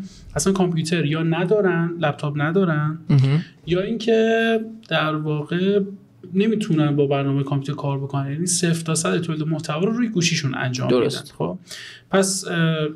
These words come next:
Speaker 1: اینجوری که من نتیجه گرفتم، رو شما تصحیح کن اگه من اشتباه می‌گم.
Speaker 2: خواهش می‌کنم.
Speaker 1: اه، اگر شما تولید محتوای خیلی غیر حرفه‌ای و دم دستی دارید، اه،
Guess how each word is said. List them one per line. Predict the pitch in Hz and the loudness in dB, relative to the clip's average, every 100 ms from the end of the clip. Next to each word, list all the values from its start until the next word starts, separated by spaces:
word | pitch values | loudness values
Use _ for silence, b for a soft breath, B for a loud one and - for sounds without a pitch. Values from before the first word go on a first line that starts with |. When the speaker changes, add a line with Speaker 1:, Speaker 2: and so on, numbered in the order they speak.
| - | -4
Speaker 1:
اینجوری | 185 190 202 | 0 2 2
که | |
من | 214 214 | 2 4
نتیجه | 175 151 151 | 2 0 0
گرفتم، | 151 147 160 156 | 2 2 2 2
رو | |
شما | 156 147 151 | 2 2 2
تصحیح | 151 139 - | 0 -2 -2
کن | - | -2
اگه | 139 139 | 0 0
من | 135 | -2
اشتباه | 127 139 139 | -2 -2 0
می‌گم. | 135 | 2
Speaker 2:
خواهش | 151 143 147 | 2 2 -2
می‌کنم. | 151 - - - 151 | -12 -14 -16 -2 -2
Speaker 1:
اه، | 147 | 0
اگر | 190 233 | 0 2
شما | 226 185 | 4 4
تولید | 180 175 170 | 4 4 4
محتوای | 170 165 165 165 196 160 | 2 2 0 2 4 2
خیلی | - 220 233 214 220 | 0 -2 -2 0 0
غیر | 190 165 156 | 2 2 2
حرفه‌ای | 156 - 156 160 | 0 0 0 0
و | 151 | 0
دم | 147 147 147 | 2 0 0
دستی | 147 147 - - | 0 0 -2 -2
دارید، | 170 151 143 147 165 185 180 - | 2 2 2 -2 -2 -2 -4 -6
اه، | 156 143 135 135 | -2 0 0 -2